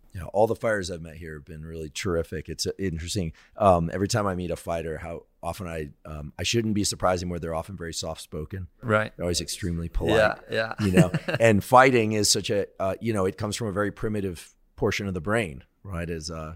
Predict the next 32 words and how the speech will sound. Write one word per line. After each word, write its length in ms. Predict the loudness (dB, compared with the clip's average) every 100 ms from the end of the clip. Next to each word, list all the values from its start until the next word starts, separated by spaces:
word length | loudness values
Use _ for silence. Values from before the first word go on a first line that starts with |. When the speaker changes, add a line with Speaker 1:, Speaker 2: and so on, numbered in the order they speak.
| -8
Speaker 1:
but 100 | -2
a 60 | 6
large 340 | 10 10 8
portion 340 | -2 -4 -4 -8
of 180 | -10 -12
the 60 |
brain 260 | -8 -6 2
<laughs> 40 |
nonetheless. 320 | 4 4 6
Speaker 2:
But 80 | 8
I 100 | 8
think 160 | 6 2
that's 200 | 0 2
Speaker 1:
You 40 |
Speaker 2:
another 140 | 0 0
Speaker 1:
know? 60 |
Speaker 2:
skill, 320 | -2 -2 0
is 100 | 0
that 160 | 2 2
switch, 460 | 2 -2 -4 -6 -8
you 100 | -4
Speaker 1:
Mm-hmm. 160 | 0
Speaker 2:
know, 140 | 2 0
and, 280 | -2 -10
and 140 | -8 -6
again, 300 | 0 0 2
that's 300 | -2 -4 -6
the 100 | -4
recoverability 1000 | -4 -2 -2 0 2 2 2 0 -12 -8
piece, 380 | -8 -8 -8 2
right? 260 | 4 4
Like, 180 | -2